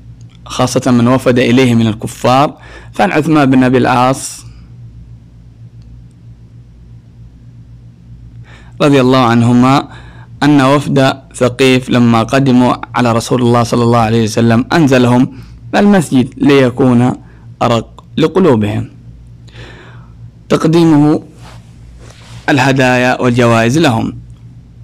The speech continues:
وقد كان من اهتمام النبي صلى الله عليه وسلم بهذا الأمر أنه كان من آخر ما أوصى به. فعن ابن عباس رضي الله عنهما أنه قال: "وأوصى عند موته: 'وأجيز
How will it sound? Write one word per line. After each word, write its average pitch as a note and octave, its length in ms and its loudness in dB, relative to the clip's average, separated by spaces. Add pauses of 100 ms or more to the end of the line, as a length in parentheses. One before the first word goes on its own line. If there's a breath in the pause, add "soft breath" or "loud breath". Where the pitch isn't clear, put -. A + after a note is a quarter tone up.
(440)
وقد D#3 260 -2
كان E3 460 0 (240)
من C3+ 140 4
اهتمام C#3+ 400 2
النبي C#3+ 300 2
صلى C#3 120 -2
الله C3 140 2
عليه A#2 120 2
وسلم B2+ 300 2
بهذا B2 260 2
الأمر B2+ 380 0 (100)
أنه B2+ 300 2
كان B2 380 0
من B2 200 0
آخر B2+ 420 -2 (240)
ما A#2 80 -2
أوصى A#2+ 440 0
به. A#2+ 400 0 (560 loud breath)
فعن C3+ 240 0
ابن C#3+ 360 0
عباس C3 640 -2 (400)
رضي B2 180 2
الله B2 180 2
عنهما B2 640 2
أنه B2 460 2
قال: B2 420 -2 (420 loud breath)
"وأوصى C#3 400 0
عند A#2 280 2
موته: A#2+ 560 0 (380)
'وأجيز B2 600 2